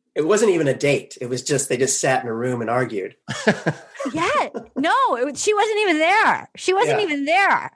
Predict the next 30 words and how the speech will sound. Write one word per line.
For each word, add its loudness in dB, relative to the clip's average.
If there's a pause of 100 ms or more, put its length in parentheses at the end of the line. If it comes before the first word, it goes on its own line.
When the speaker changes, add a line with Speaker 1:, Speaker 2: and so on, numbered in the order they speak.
Speaker 1:
Yeah. -2 (240)
Speaker 2:
Um, 2 (160)
so 2
then, 2 (340)
so -4
then 4 (180)
he -6
says, 2 (360)
um, 2 (580)
"This 0 (180)
behavior -2
that 4
I've 2
seen -2
out -2
of -6
you -4
is 0
juvenile. -2 (400)
I'm 2
not 2 (160)
on 4
The 2
Babysitter. 0 (100)
I'm 2
on 4
The 0
Bachelorette." 2
He -4
was -6